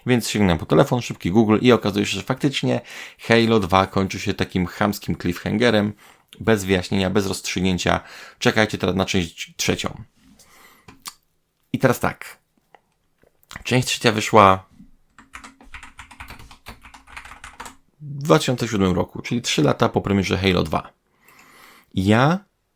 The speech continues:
mając Master Chief Collection, odpaliłem Halo trzy natychmiast po ukończeniu Halo dwa i ja i tak byłem wściekły na to, jak się Halo dwa zakończyło. To teraz potrafię sobie tylko wyobrazić, jak wściekli musieli być gracze, którzy w dwa tysiące czwartym roku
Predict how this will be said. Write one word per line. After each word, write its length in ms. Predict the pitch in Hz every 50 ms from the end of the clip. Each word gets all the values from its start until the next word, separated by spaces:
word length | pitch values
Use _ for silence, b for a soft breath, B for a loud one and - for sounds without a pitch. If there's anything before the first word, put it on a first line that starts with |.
| _ -
mając 440 | 131 110 110 120 - - 143 -
Master 260 | 131 127 127 - 117 -
Chief 160 | - - -
Collection, 540 | - 107 92 90 - - - 101 113 139 151 - _ _ _ _ _ _ _ _ _ _
odpaliłem 500 | - 135 135 - - 143 131 131 127 123
Halo 300 | - - 120 113 110 107
trzy 240 | - - - - 110
natychmiast 760 | 101 95 98 104 - - - - 110 - - 113 117 -
po 120 | - - 104
ukończeniu 400 | 101 101 98 95 - 101 101 98
Halo 280 | 98 104 101 98 98
dwa 240 | 95 87 87 95 113 B B B B B B _
i 100 | - 131
ja 100 | 127 -
i 120 | - 135
tak 260 | 131 - 135 131 123 110
byłem 180 | 113 110 107
wściekły 500 | 104 - - - - 110 - - - 110
na 140 | 98 95 95
to, 120 | - 107
jak 140 | 101 98 -
się 120 | - - 95
Halo 260 | 98 104 98 98 95
dwa 140 | 87 90 85
zakończyło. 640 | - 92 - - 87 - - 87 87 - - _ B B B B B B B B B _
To 100 | 123 113
teraz 440 | - 120 113 113 - - - _ _ _ _ _ _ _ _
potrafię 320 | - 113 - 123 127 123
sobie 120 | 113 113 113
tylko 220 | - - - 123
wyobrazić, 600 | 117 120 127 127 123 120 117 117 110 113 107 -
jak 160 | 113 110 -
wściekli 360 | - - - 113 110 - 117
musieli 240 | 113 110 - - 104
być 140 | 98 92 92
gracze, 320 | 95 92 92 92 - 98
którzy 320 | 95 - 98 90 87 98 92
w 40 | 87
dwa 140 | 98 104
tysiące 280 | 104 - - 131 123 120
czwartym 360 | - - 120 110 - - 110
roku 320 | 101 - - - - 101